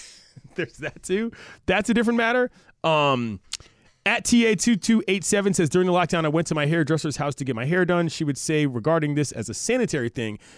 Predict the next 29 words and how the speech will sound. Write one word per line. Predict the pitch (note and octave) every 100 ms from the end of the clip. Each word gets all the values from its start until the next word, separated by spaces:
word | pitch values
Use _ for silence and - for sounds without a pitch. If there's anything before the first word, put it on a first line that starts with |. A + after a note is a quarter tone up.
| -
Since | C#3 A#2+
covid, | - G3 F3 F3
there | D3+ C#3
are |
more | D3+ F3+
sanitation | D#3+ D3 - G#3 E3+ D3+
rules | C#3+ -
for | C3+
hairdressers | D3+ C#3 C#3+ C3+ A#2
and | C3
cosmetologists." | B2 A#2 D#3+ D3 C3+ C#3+ - -
That | F#3+ C#4+
I | B3
do | G#3
understand. | E3+ C#3 A#2+ D#2+ - - -
I | G#3
do | C#4 C#4+
understand | B3 G#3 - F3+ E3+ D#3
that | C3 A#2 - _ -
clearly | - B3+ A#3+ F3+ D#3 D#3+
it | D#3+
is | B2+
not | F#3 F#3
the | F3
move | D#3+ D#3
to | C#3+
just | C#3+ A#2
roll | C#3 F3 D3+
up | D3 -